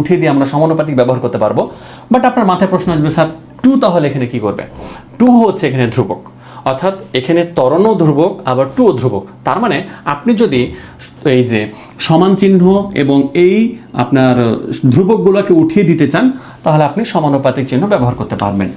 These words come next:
এরপর দেখেন যে বা আমরা দাঁড়াতে পারি যে ভি স্কয়ার, তাহলে সমানুপাতিক থাকে এখানে just এস, ভি স্কয়ার সমানুপাতিক এস। এরপর আমরা যদি এটাকে রুট করে দিই উভয় পক্ষকে,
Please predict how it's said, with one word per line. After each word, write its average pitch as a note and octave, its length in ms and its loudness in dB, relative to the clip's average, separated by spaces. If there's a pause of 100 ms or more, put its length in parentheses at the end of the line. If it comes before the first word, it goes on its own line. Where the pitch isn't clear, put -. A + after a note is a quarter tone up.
(360)
এরপর G#3 180 2 (120)
দেখেন B2+ 200 -2 (360)
যে A2+ 100 4 (300)
বা C3+ 240 2 (120)
আমরা E3+ 220 4
দাঁড়াতে A#2 320 0
পারি A2+ 140 0 (100)
যে A#2+ 40 0 (120)
ভি F3 120 2 (200)
স্কয়ার, - 260 -2 (300)
তাহলে B2 240 0
সমানুপাতিক F3+ 520 0
থাকে B2+ 200 -2
এখানে A#2+ 240 0
just F#3+ 160 -4 (300)
এস, - 100 -8 (1700)
ভি C3+ 120 2
স্কয়ার A3 260 -4
সমানুপাতিক G3 420 0 (100)
এস। A2 120 -6 (580)
এরপর A3+ 180 0 (120)
আমরা F3+ 200 2
যদি G#3 180 2
এটাকে G3 220 0 (160)
রুট G#3 220 0
করে E3+ 180 2
দিই C#3 120 4
উভয় C3+ 220 2
পক্ষকে, C3 320 0